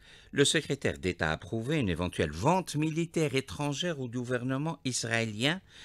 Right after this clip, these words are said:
de cinquante, cinquante bombardiers F quinze I A et F quinze I plus. En plus d'un gros lot de matériel militaire, la Defense Security Cooperation Agency précise que le coût total estimé est de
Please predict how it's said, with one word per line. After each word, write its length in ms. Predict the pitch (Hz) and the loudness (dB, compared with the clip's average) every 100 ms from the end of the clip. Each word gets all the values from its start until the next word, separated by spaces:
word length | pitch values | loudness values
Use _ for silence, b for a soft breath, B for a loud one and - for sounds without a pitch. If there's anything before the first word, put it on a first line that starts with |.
| B B | B B
de 240 | 113 101 147 | -8 2 4
cinquante, 720 | - - 170 - 110 73 - | 4 2 0 -2 -4 -6 -6
cinquante 640 | - 131 127 - 101 80 | -2 -2 -4 -4 -4 -4
bombardiers 840 | 71 80 85 87 78 78 95 85 - | -4 -2 0 -2 -4 -4 -2 -4 -4
F 200 | - 98 | -4 -4
quinze 320 | - 87 - - | -4 -6 -6 -8
I 100 | 104 - - | -8 -6 -4
A 200 | 139 - | -4 -4
et 140 | 110 - | -6 -4
F 180 | 95 - | -6 -6
quinze 360 | - 117 104 - | -6 -4 -4 -8
I 80 | 87 | -8
plus. 500 | 85 90 78 - - B B B B B | -4 -4 -4 -6 -10 B B B B B
En 40 | 107 | -4
plus 280 | 147 131 98 | 0 0 2
d'un 140 | 95 | 0
gros 340 | 82 92 143 | 0 0 2
lot 160 | 131 120 | 4 2
de 260 | 87 80 - | 2 -4 -4
matériel 600 | 78 71 - 69 85 78 | -8 -6 -6 -4 -2 -2
militaire, 680 | 95 120 - 156 147 151 139 - B B B | -2 -4 -4 -2 0 -2 -6 -12 B B B
la 140 | 98 95 | 0 2
Defense 360 | 123 - 143 | 2 2 2
Security 840 | - 151 - 131 107 - 95 67 - - | 2 0 -2 -2 -2 -4 -4 -6 -8 -8
Cooperation 520 | - 90 92 - 78 | -4 0 -2 -2 -6
Agency 540 | - 80 107 117 - 160 | -6 0 0 0 -2 -6
précise 540 | - 143 127 180 165 | -2 -2 -2 -4 -6
que 120 | - | -2
le 140 | 135 123 | 0 0
coût 240 | - 160 | -2 -6
total 420 | - 139 - 123 | -2 -4 2 2
estimé 600 | 113 113 - 127 135 165 175 B B B B | 2 -4 -4 0 0 0 -4 B B B B
est 140 | 123 113 | 0 0
de 300 | 90 117 | 2 2